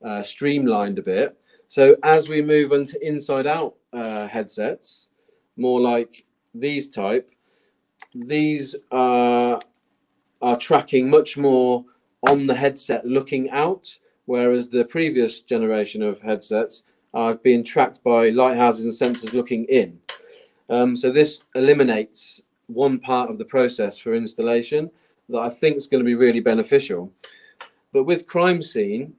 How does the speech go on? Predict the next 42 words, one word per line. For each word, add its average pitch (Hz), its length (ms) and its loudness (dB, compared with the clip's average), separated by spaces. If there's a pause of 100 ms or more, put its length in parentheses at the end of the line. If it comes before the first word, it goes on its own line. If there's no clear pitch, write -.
(100)
I've 120 140 -8 (180)
spent 127 360 -2
about 120 300 -4
two 185 200 4
years 117 380 2
in 120 60 -4
the 113 80 -4
crime 151 260 2
scene 113 280 -4
world 101 380 -2 (360)
working 135 360 2
out 127 200 0
how 135 220 0
they 127 180 2
do 127 220 -2
their 120 200 2
accreditation 135 800 0
and 104 220 -6 (280)
crime 120 240 -2
scene 110 260 -6
training 135 640 4
and, 104 220 -4 (840)
um, 104 480 -4 (920)
all 143 220 6
the 135 100 -4
things 139 280 2
involved 123 440 2
in 113 140 0
that. 104 360 -2
<clears throat> - 60 -16 (360)
And 120 160 -4
they 160 200 4
really 147 360 0
need 131 300 -2
to 127 100 -10
be 127 120 0
able 123 300 0 (120)
to 120 280 -2 (500)
dress 139 340 0
a 131 60 -6
scene 135 280 -2
themselves, 113 600 -4